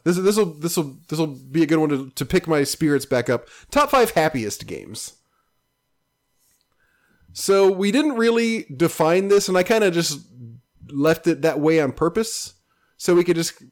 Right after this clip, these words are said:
whatever happiest games means to us, that's kinda what I wanted to go with. Um, so why don't we just do the same order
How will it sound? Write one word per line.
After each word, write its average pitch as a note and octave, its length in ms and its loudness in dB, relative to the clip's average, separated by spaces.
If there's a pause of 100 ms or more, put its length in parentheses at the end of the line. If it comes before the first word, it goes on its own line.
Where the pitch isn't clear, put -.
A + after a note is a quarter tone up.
whatever G#3 420 4
happiest F#3 480 0
games E3 340 0
means D#3 340 0
to - 140 -4
us, - 440 -2 (260)
that's D3 160 0
kinda C#3+ 240 0
what B2+ 140 4
I B2 100 2
wanted A#2 400 -2
to - 80 -8
go F#2+ 220 -6
with. - 420 -14 (880)
Um, D#3 480 2
so C#4 540 2 (1600)
why G3+ 100 2
don't E4 100 4
we E4+ 80 2
just C4+ 180 0
do A3 120 2
the G#3+ 100 2
same G3 340 2
order F3 380 2